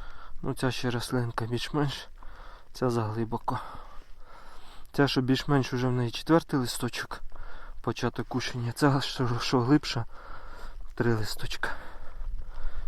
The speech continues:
І тут ось оця, що глибша, теж три, але вона все одно вже формує вузол кущення. І так це все виглядає. Сіялося з селітри,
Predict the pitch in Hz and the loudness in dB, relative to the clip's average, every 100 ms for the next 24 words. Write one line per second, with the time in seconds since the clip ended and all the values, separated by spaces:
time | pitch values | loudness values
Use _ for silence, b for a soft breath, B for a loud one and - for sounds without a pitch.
0 | B - - 143 131 - 123 - 120 113 | B 0 0 0 0 -2 -2 -2 -2 0
1 | 123 113 139 - - - 117 120 - 151 | 0 0 0 -2 -6 -4 -2 -2 2 2
2 | 156 - b b b b b - 123 135 | 2 -2 b b b b b -4 -2 -2
3 | 131 117 120 - 120 117 117 113 - 127 | 0 0 -2 0 0 0 0 -2 0 2
4 | 123 131 127 - B B B B B - | 4 4 4 0 B B B B B 2
5 | 127 123 131 - 120 - - 110 - B | 6 8 8 6 2 2 2 2 2 B
6 | B B B B B B B B B B | B B B B B B B B B B
7 | - - - - - - - 104 120 113 | -4 -2 2 0 0 0 2 4 4 4
8 | 127 113 127 117 117 120 - - - B | 4 2 2 2 4 4 4 4 4 B
9 | B B B B B B B B B B | B B B B B B B B B B
10 | B B B B B B B B B B | B B B B B B B B B B
11 | B B B B B B B - - 165 | B B B B B B B 8 12 12
12 | 143 127 120 - - 127 113 - 123 | 12 10 8 8 10 12 10 10 10